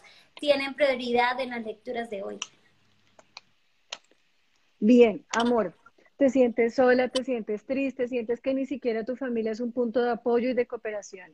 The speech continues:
Speaker 2: Este es un momento casi que de retornar al amor, a la paz, a la tranquilidad, a la confianza contigo misma.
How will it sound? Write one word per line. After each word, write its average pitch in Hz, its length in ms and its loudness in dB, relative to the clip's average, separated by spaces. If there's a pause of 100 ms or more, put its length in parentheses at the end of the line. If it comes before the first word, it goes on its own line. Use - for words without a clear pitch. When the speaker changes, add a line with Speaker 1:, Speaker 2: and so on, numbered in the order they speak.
Speaker 2:
Este 226 200 -2
es 240 100 -2
un 254 120 -2
momento 247 420 -4
casi 254 260 0
que 262 140 4
de 247 160 2
retornar 214 800 2
al 240 140 2
amor, 220 440 -2
a 220 100 -4
la 208 80 0 (100)
paz, 220 260 -4
a 220 40 0
la 214 120 -2
tranquilidad, 208 680 -2 (400)
a 247 80 8
la 262 160 10
confianza 277 760 -6
contigo 247 460 -8
misma. 240 560 -4